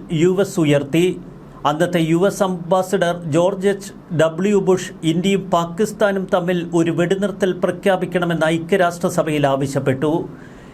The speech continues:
എന്നാൽ അപ്രതീക്ഷിതമായി സോവിയറ്റ് യൂണിയൻ ഇത്തരമൊരാവശ്യം വീറ്റോ ചെയ്യുന്ന കാഴ്ച. ഇതോടെ അമേരിക്കയ്ക്ക് കാര്യങ്ങൾ ബോധ്യമായി. തുടർന്നുള്ള ദിവസങ്ങളിൽ പാകിസ്ഥാനെതിരായ യുദ്ധത്തിൽ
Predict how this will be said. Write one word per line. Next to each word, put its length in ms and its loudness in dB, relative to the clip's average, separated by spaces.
എന്നാൽ 260 2
അപ്രതീക്ഷിതമായി 880 0
സോവിയറ്റ് 460 0
യൂണിയൻ 260 2
ഇത്തരമൊരാവശ്യം 880 0
വീറ്റോ 420 2
ചെയ്യുന്ന 340 0
കാഴ്ച. 300 2
ഇതോടെ 260 4
അമേരിക്കയ്ക്ക് 680 0
കാര്യങ്ങൾ 420 0
ബോധ്യമായി. 720 2
തുടർന്നുള്ള 580 2
ദിവസങ്ങളിൽ 540 0
പാകിസ്ഥാനെതിരായ 1120 0
യുദ്ധത്തിൽ 500 0